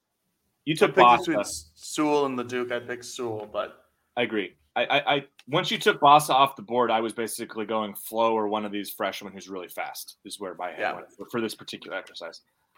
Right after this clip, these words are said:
Speaker 1: Um, parting thoughts? Do we have anything else to add here? I mean, this is, we've got a good chunk of time spent here. We didn't take that middle break, which I know I was instructed it was important to put a middle break in there. Sorry, guys.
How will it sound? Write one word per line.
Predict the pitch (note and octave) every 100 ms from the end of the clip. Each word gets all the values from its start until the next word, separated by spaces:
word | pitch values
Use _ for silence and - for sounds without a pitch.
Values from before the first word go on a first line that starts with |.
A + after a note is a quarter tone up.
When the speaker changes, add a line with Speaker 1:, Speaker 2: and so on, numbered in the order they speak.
| - -
Speaker 1:
Um, | C3+ C#3 C3 A2 - _ _ _ _ _ _ _ -
parting | E3 F3
thoughts? | D3+ D3 -
Do | -
we | C#3+
have | D#3
anything | E3 C#3+
else | D#3
to | D#3
add | C3 D#3
here? | E3 C3+ B2
I |
mean, | B2
this | C3 -
is, | -
we've | B2
got | E3 - -
a | A#2
good | A#2+ A#2 - _ -
chunk | C#3+ A2+
of | F#2
time | A#2+ A#2
spent | - B2+ A2
here. | A#2+
We | A#2
didn't | F3 D#3+
take | F3 D#3
that | D3 A#2
middle | C3+ D#3
break, | C#3+ C3+ C#3 -
which | A#2+ B2
I |
know | A#2+ A#2+ A#2 - _ _ _ -
I |
was | A2+ A2+
instructed | A2 - B2 B2
it | A2+
was | G#2+
important | G#2 A#2 G#2+ G#2+
to |
put | G#2 G#2+
a |
middle | G2+ G#2
break | F#2+ G2+ -
in | G2+
there. | G2
Sorry, | F#2 A#2+ G#2+
guys. | G2+ G2+ G2 -